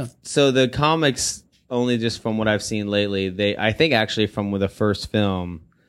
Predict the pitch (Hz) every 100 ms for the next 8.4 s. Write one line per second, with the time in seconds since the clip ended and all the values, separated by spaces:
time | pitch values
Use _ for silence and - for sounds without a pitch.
0 | - _ _ _ _ - 104 107 113 113
1 | 98 92 110 98 101 98 92 92 98 98
2 | 95 98 92 82 - 95 87 98 92 90
3 | 92 - 95 92 - 95 98 104 104 -
4 | 147 110 110 104 113 113 107 120 117 117
5 | 107 113 95 101 98 104 - 113 117 -
6 | 117 120 120 120 - - _ - 104 101
7 | - _ 98 95 - 104 98 - 92 90
8 | 98 92 101